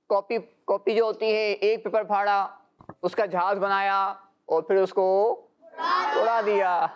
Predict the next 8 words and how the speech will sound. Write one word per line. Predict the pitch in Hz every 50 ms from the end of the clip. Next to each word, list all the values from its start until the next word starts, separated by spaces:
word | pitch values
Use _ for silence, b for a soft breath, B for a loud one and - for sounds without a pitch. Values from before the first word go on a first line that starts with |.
| - - _ B B B B B B _ -
तो | 151
प्यारे | 147 156 165 180 202 226
बच्चों, | 214 226 220 226 240 226 208
हमें | 196 190 202 208 220 240 269 269 - _ _ _ _ _ -
इस | 214 220 -
तरह | 240 220 214 214 214 220
पेपर | 214 - 208 190 185 190 202 196 202
जाया | 170 180 175 170 175 175 180 190 220 254